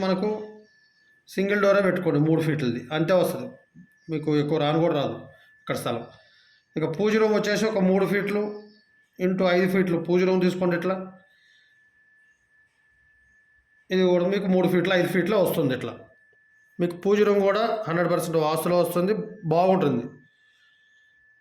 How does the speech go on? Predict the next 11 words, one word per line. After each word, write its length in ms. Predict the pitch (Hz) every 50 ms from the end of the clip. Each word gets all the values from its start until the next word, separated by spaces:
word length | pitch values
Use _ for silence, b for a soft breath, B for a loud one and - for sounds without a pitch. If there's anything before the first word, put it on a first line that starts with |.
| _ -
ఇక్కడ 200 | 175 170 - 190 180
డోర్ 180 | 202 202 202 180
తీసుకోండి. 400 | 175 151 - - 160 143 139 147 165
ఇక 80 | 180 190 190
మనకు 180 | 196 190 175 170 180
మెట్లు 220 | 185 180 185 220 214
వచ్చేసి 380 | 208 214 208 196 180 - 240 233 233 226 - - - _ _ _ _ _ _ _ _ _ _ _ _ _ _ _ _ _ _ _ -
ఇట్లా 160 | - - 175 - -
పార్కింగ్ 380 | 185 180 196 196 190 220 202 196 190
వచ్చేసి 260 | 185 196 190 185 190 196
మనకి 200 | 196 196 185